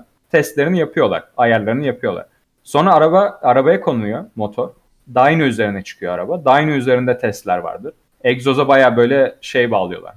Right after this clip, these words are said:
Bag deniyor ona. Ee, egzozdan çıkan gazı bir yerde topluyorlar. Ondan sonra onun analizini yapıyorlar vesaire. Ondan sonra ikisi birbirini tutuyorsa sokağa çıkıyordu direkt.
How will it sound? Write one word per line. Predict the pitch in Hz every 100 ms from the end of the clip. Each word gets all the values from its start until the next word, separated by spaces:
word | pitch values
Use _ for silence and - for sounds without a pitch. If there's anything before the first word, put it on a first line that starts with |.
| -
Bag | 107 120 107
deniyor | 98 92 90
ona. | 87 117 - _ _ _ -
Ee, | 104 104 127
egzozdan | 120 123 120 123
çıkan | 120 - 123
gazı | 120 117 117
bir |
yerde | 123 104 98
topluyorlar. | 151 143 160 143 143
Ondan | 127 127
sonra | 123 117
onun | 120 117
analizini | 117 120 120 113 113
yapıyorlar | - 80 82 92
vesaire. | 101 92 - - _ _ _ _ _ _ _ -
Ondan | 170 214 220
sonra | 220 156
ikisi | 208 180 190 190
birbirini | 170 165 165
tutuyorsa | - - 165 147 226 277 _
sokağa | - 190 208 202
çıkıyordu | - 104 85 - _ -
direkt. | 98 98 -